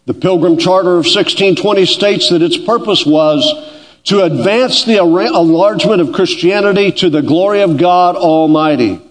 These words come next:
In sixteen thirty-two, when Maryland was chartered as a colony, they wrote, "We are motivated with pious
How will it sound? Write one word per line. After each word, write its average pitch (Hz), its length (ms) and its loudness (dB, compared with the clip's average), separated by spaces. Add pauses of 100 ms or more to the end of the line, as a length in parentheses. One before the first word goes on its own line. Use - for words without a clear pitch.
(480)
In 160 100 2
sixteen 220 680 0
thirty-two, 190 920 0
when 165 260 2
Maryland 190 420 2
was 165 140 0
chartered 185 500 0
as 147 100 0
a 160 80 -2
colony, 160 560 0
they 190 280 0
wrote, 151 420 0 (540)
"We 196 120 2
are 202 120 2
motivated 233 600 0
with 175 300 -2
pious 220 500 -2